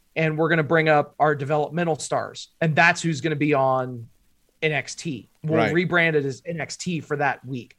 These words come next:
Speaker 1: hypothetically speaking, of course.
Speaker 2: Right.
Speaker 1: But, um, I, I think that there might be some sort of trepidation from the networks,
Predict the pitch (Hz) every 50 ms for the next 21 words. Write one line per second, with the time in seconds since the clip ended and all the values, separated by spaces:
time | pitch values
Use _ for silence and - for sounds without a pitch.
0 | _ _ - - 190 220 214 208 185 - - 165 156 135 - - 135 117 - -
1 | - 127 113 117 110 107 101 - - 117 - - - - _ - - - - 127
2 | 120 110 98 - 131 - 175 170 165 160 156 156 - _ - 165 165 160 156 147
3 | 135 123 117 - _ - - 165 160 - - 170 175 - 196 202 202 - - 180
4 | - - - 160 131 170 165 156 156 160 160 165 170 156 160 165 160 - - 165
5 | 156 151 - 165 156 151 147 - 170 147 - 147 - 147 143 143 127 - 151 131
6 | 120 - _ - 156 156 151 147 139 139 135 131 113 - 156 175 180 175 - -
7 | -